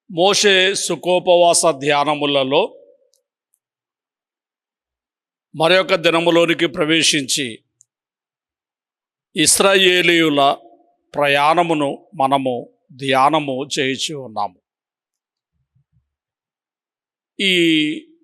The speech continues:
పదవ దినమున దేవుడు పంపిన తెగుళ్ళు, ఐగుప్తులో కలిగినటువంటి బాధలు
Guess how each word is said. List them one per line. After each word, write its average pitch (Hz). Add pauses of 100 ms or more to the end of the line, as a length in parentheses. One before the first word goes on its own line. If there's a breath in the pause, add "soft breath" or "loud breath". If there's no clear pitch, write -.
(220)
పదవ 208
దినమున 175 (1700)
దేవుడు 196 (300)
పంపిన 175
తెగుళ్ళు, 156 (1900)
ఐగుప్తులో 190
కలిగినటువంటి 160
బాధలు 135